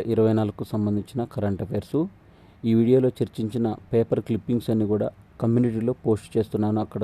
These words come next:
చదువుకోవటానికి మీకు వీలుగా ఉంటుంది. ఈ వీడియో లింక్తో సహా కమ్యూనిటీలో ఈ పేపర్ క్లిప్పింగ్స్ అనేవి అక్కడ పోస్ట్ చేస్తున్నాను, చదువుకోగలరు. ఈ వీడియో నచ్చినట్టయితే లైక్ చేయండి, షేర్ చేయండి,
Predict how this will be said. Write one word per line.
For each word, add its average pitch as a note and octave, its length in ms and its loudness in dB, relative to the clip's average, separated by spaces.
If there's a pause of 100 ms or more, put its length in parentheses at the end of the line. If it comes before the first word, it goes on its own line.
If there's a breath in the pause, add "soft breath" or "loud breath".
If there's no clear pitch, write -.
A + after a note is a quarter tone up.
చదువుకోవటానికి G#2 640 -2 (240)
మీకు A2+ 220 -2 (1200)
వీలుగా A2+ 400 4
ఉంటుంది. G#2 320 0 (840 loud breath)
ఈ - 20 2 (200)
వీడియో A#2 280 4 (240)
లింక్తో A2+ 380 0 (100)
సహా A#2 240 0 (540)
కమ్యూనిటీలో A#2 540 0 (160)
ఈ A2+ 120 -2
పేపర్ A2 340 0
క్లిప్పింగ్స్ A2 420 -4
అనేవి A2 200 0 (100)
అక్కడ A2 180 -6 (120)
పోస్ట్ A2 300 0
చేస్తున్నాను, G#2+ 480 -2
చదువుకోగలరు. G#2 680 0 (680 loud breath)
ఈ A2+ 100 2
వీడియో A2+ 260 4
నచ్చినట్టయితే A2 640 -2 (300)
లైక్ G#2+ 240 0
చేయండి, A2+ 300 -2
షేర్ G#2+ 300 0
చేయండి, G#2+ 260 -2